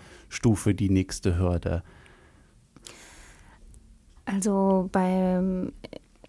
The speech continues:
Speaker 2: bei der Nationalmannschaft war es auf jeden Fall zweitausendsiebzehn die E M,
Speaker 1: Mhm.
Speaker 2: weil es für mich einfach das erste Turnier war, große Turnier,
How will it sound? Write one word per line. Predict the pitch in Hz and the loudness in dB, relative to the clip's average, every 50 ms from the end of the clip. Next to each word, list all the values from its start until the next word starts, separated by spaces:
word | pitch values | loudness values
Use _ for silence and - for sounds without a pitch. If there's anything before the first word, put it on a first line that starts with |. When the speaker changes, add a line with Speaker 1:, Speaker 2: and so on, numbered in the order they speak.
| - _ _ - | -20 _ _ -6
Speaker 2:
bei | - 202 196 190 | -4 0 2 2
der | 190 185 | 2 4
Nationalmannschaft | 180 180 185 - - 202 180 175 170 190 214 233 240 226 - 226 214 - - | 2 0 0 -2 -4 -4 -2 0 0 2 4 4 2 2 0 -2 -4 -4 -4
war | 196 185 180 | -4 -2 -2
es | 185 - | -2 -4
auf | 185 - | -8 -8
jeden | - 180 180 185 | -6 -6 -6 -6
Fall | - - - 180 180 175 175 175 175 180 - 190 - | -6 -4 -4 -2 -2 0 -2 -2 -2 -2 -4 -4 -6
zweitausendsiebzehn | - - 190 196 - 196 175 170 185 180 180 - - 196 180 175 | -4 -4 -4 -4 -2 -4 -4 -2 -2 -4 -4 -2 -4 -2 -2 -2
die | 175 180 180 175 165 | -2 -2 -2 -2 -2
E | - | -2
M, | - 185 180 196 226 247 254 247 - - | -2 0 2 4 4 4 4 2 0 -2
Speaker 1:
Mhm. | |
Speaker 2:
weil | - - 170 - 120 | 0 2 4 2 2
es | - | 0
für | - - 170 | -2 -4 -4
mich | 165 185 - - | -4 -4 -4 -4
einfach | 170 175 185 175 185 - - - - - _ _ - - | -2 -2 -2 -4 -6 -8 -8 -18 -20 -20 _ _ -20 -8
das | - 170 175 | -6 -6 -6
erste | - - 180 185 - - 190 | -4 -4 -4 -4 -2 -4 -8
Turnier | 180 - - 175 170 180 180 196 214 214 214 | -8 -6 -6 -4 -2 0 0 0 0 0 0
war, | 214 214 220 220 226 233 - - - - - - - - | 0 0 0 0 -2 -2 -6 -8 -20 -20 -20 -20 -20 -14
große | - - 170 190 - - 214 214 | -4 -2 -2 -2 0 -2 -4 -4
Turnier, | - - 220 214 208 214 214 220 233 | -2 -2 0 2 2 2 0 0 -4